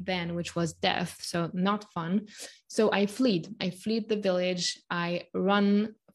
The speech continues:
for my life. And the first image, as I did the hypnosis, was me running for my life through the woods. And they never found me. I was able to hide. I was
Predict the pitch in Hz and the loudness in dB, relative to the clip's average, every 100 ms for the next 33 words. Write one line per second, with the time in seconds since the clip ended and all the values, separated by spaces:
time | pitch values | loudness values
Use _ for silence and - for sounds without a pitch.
0 | - 185 180 180 185 180 175 170 180 208 | -8 -2 0 0 -2 -4 -4 -6 -2 2
1 | 190 185 180 175 - 214 208 - 190 180 | 2 0 -2 -4 -2 -2 -2 -2 -2 0
2 | 165 160 - 190 190 185 185 180 175 - | -2 -4 -4 -2 -2 -2 -4 -4 -6 -2
3 | 202 196 180 175 180 175 170 185 202 196 | 0 0 0 -2 -2 -2 2 4 6 4
4 | 196 _ _ - 180 180 214 214 196 196 | 0 _ _ -8 0 2 4 4 2 0
5 | 190 - 185 180 175 170 202 175 170 - | -4 -6 -6 -4 -6 -4 -2 -2 -4 -14
6 | _ 190 180 175 208 185 180 - _ - | _ -4 -2 -2 -2 -2 -4 -16 _ -20
7 | _ _ _ - 208 214 226 247 254 247 | _ _ _ -4 2 4 6 4 2 0
8 | 277 285 202 165 - 190 190 190 190 185 | 0 2 2 0 -6 -4 -4 -4 -4 -2
9 | 190 190 185 - - 185 185 - 180 190 | 0 -2 -4 -10 -4 -2 -2 -2 0 0
10 | 240 226 185 185 185 | 0 -2 -4 -4 -4